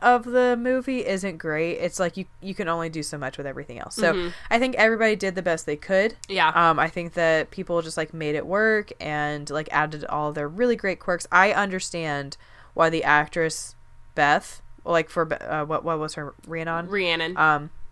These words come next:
Speaker 1: Rhiannon. She was amazing.
Speaker 2: So good.
Speaker 1: Like, really wanna see her again. But if she keeps doing this baby talk thing, I, I'm not, I'm out.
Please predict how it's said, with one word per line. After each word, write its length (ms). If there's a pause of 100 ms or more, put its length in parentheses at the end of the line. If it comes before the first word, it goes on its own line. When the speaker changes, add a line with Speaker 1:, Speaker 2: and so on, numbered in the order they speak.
(280)
Speaker 1:
Rhiannon. 460 (280)
She 600 (320)
was 220 (200)
amazing. 760
Speaker 2:
So 120
good. 200
Speaker 1:
Like, 180
really 320
wanna 160
see 160
her 100
again. 220 (300)
But 80
if 100
she 240
keeps 260
doing 200
this 100
baby 240
talk 300
thing, 300
I, 220
I'm 100
not, 120
I'm 160
out. 220